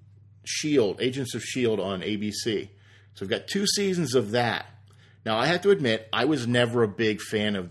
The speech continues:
shield in the comics, Nick Fury and shield. I always found a little bit over the top, the naming convention for shield, what it stands for or what it stood for over the years. It's, it's changed multiple times.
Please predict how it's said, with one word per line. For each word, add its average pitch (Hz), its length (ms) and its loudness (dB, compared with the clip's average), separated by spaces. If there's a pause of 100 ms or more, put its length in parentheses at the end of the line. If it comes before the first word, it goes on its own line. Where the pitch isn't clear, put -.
(160)
shield 117 580 2
in 101 100 0
the 95 60 -4
comics, 101 600 -4 (360)
Nick 107 160 -4
Fury 107 400 2
and 101 100 -4
shield. 104 380 -2
I 95 80 -2
always 117 280 2
found 113 260 0
a 101 40 -2
little 107 220 2
bit 98 400 -4 (320)
over 120 220 2
the 107 80 -4
top, 107 480 2
the 104 80 -2
naming 113 400 0
convention 107 600 -2
for 95 180 -6
shield, 117 360 0
what 98 140 -4
it - 100 -10
stands 110 500 0
for 92 280 -2 (260)
or 98 60 -4
what 98 140 -2
it 92 100 -8
stood - 280 0
for 107 180 0
over 95 140 -2
the 92 100 -6
years. 95 260 -4
It's, - 160 -16
it's - 240 -12 (520)
changed 110 420 2
multiple 101 280 -4
times. 92 420 -4